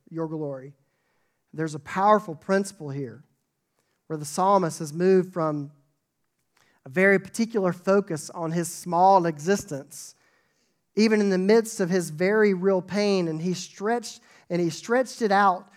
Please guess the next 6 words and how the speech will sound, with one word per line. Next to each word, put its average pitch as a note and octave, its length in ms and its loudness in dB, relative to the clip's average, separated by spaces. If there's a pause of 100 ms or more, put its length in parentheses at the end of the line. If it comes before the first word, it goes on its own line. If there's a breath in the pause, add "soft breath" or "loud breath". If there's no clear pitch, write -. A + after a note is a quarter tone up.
(120)
to G3 100 -8
the F3 100 0
very A3+ 440 4
large, G#3 760 2 (300 soft breath)
uh, D#3+ 640 -2
vistas E3 960 0